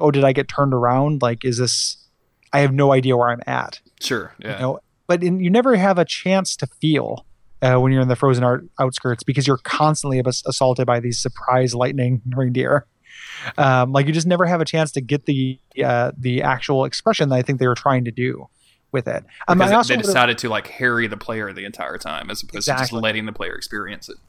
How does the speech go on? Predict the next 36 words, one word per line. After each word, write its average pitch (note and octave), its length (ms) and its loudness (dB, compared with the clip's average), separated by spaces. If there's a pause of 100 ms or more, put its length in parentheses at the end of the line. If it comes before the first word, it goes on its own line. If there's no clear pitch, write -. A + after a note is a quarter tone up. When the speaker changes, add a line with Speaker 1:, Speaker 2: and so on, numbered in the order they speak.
(520)
Speaker 1:
And, E3+ 120 2
like, E3+ 220 0 (160)
ar-, G3 260 0
you E3+ 80 0
know, D#3+ 100 4
areas G3+ 400 4
without E3 260 2
enemies, D3+ 400 0
areas C#3+ 400 2
with C3 160 -2
non-aggressive B2+ 640 2
enemies B2 320 0
and A#2 120 -8
stuff - 180 -2
like A#2+ 140 -2
that A#2+ 180 4
are B2 220 0
always, D3+ 420 6
like, A#2+ 200 2
awesome A#2+ 380 -2
to A2 80 -12
me. B2 100 -8
They're B2 160 -4
always B2+ 220 2
gonna A#2+ 160 0
stand A#2 300 -2
out. A2+ 260 2
And A#2+ 140 -4
I, B2 160 -2 (420)
it's C#3+ 160 2
something E3 180 4
the C#3 80 0
series C#3+ 380 2
is B2 80 -2
really A#2+ 240 0
missing, A#2 800 -2